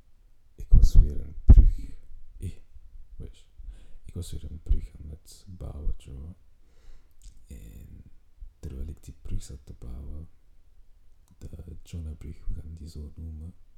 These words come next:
leerde ik mezelf beter kennen. Echt zo, I was being more true to myself. Echt accepteren wat ik leuk vind, accepteren wat ik niet leuk vind.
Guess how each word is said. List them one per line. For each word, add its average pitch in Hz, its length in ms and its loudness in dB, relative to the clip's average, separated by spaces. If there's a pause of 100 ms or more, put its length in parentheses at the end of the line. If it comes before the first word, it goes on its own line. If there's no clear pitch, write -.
(680)
leerde 78 400 -6
ik 76 120 -16
mezelf 78 600 -16 (260)
beter 76 440 -14
kennen. 87 800 -16 (580)
Echt - 180 -16
zo, 139 360 -18 (600)
I - 40 -6
was - 180 2
being 80 300 -8
more 85 380 -2
true - 300 -6
to - 140 -14
myself. 73 680 -16
Echt - 320 -12
accepteren 76 840 -14
wat - 280 -10
ik - 60 -20
leuk 76 300 -14
vind, - 220 -18
accepteren - 540 -18
wat 78 240 -20
ik - 160 -20
niet 87 340 -14
leuk 82 240 -14
vind. 82 340 -18